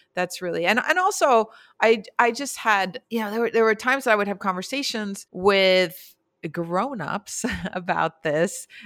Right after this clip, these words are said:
and they would say, "Oh, you know, that's never gonna be real. Yeah, we'll never use that for manufacturing because the, you know, the cost is too high and it's never gonna be efficient enough." And I just felt like,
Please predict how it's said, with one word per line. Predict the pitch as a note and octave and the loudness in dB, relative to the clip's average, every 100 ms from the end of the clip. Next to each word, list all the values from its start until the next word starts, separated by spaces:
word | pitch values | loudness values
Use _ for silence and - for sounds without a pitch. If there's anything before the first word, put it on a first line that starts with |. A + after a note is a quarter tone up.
| - | -2
and | G3 | 0
they | G#3 | 2
would | G3+ G3 | 0 2
say, | A3 - | 0 2
"Oh, | F4 E4 E4 D#4+ | 2 4 6 6
you | D#4 B3 | 4 2
know, | |
that's | B3+ D4+ F4 | 0 -2 -2
never | D#4+ C4 | -2 -2
gonna | B3+ A3 | -2 0
be | A3+ A3+ | 0 0
real. | G#3+ C4 B3 A#3 | 0 2 4 6
Yeah, | B3+ C4+ | 4 2
we'll | D4+ | 2
never | D#4 D#4 | 4 4
use | C#4+ A#3 A3+ | 2 2 4
that | A3+ | 4
for | G3+ | 4
manufacturing | F#3 F3 - A#3 A3+ - G#3+ G#3 G3+ G3 | -2 0 6 8 8 4 0 0 0 -2
because | F#3 - F3+ F3 E3+ | -4 -2 0 2 0
the, | F3 D#3+ - | 0 -2 -2
you | F#3+ | -4
know, | F3+ E3 | -2 -2
the | E3+ | -2
cost | - A3 G#3+ - | 2 2 2 -4
is | F#3+ - | -8 -8
too | F#3 G3 | -6 0
high | A#3 G#3+ G3 G3 | 4 6 6 6
and | F#3+ F3 | 4 2
it's | D#3+ F#3+ | -4 -4
never | E3+ | -6
gonna | D#3+ D#3 | -6 -6
be | D#3 | -6
efficient | D#3 B3 A#3 G3+ G3+ | 0 0 0 -6 -4
enough." | F#3+ F3+ F#3+ | 2 2 2
And | F#3+ | 0
I | G3 | 0
just | G#3+ - | -4 -2
felt | G#3+ G3+ - | 2 2 4
like, | F3+ F3 E3+ | 2 2 -2